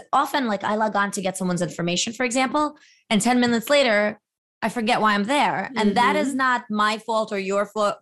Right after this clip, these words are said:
Speaker 1: fault or anyone else's fault. That, that's an algorithm that works, uh, to do that to us.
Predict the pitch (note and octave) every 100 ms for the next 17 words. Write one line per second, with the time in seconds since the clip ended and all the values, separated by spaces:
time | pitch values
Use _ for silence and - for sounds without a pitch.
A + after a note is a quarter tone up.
0 | - G#3 G3+ G3+ F#3+ F#3+ F#3 F#3 G#3 B3
1 | C4+ A3+ G#3 A3 - - _ _ _ _
2 | - A#3+ C4+ A#3+ G#3+ A3 A3+ B3 B3 B3+
3 | B3 A3 G#3 G3+ G3+ F3+ G3+ G#3 - F#3
4 | - _ _ _ - - A3 G3+ F#3 -
5 | E3+ E3 C4 A#3+ - - G3 - F3 E3+
6 | G#3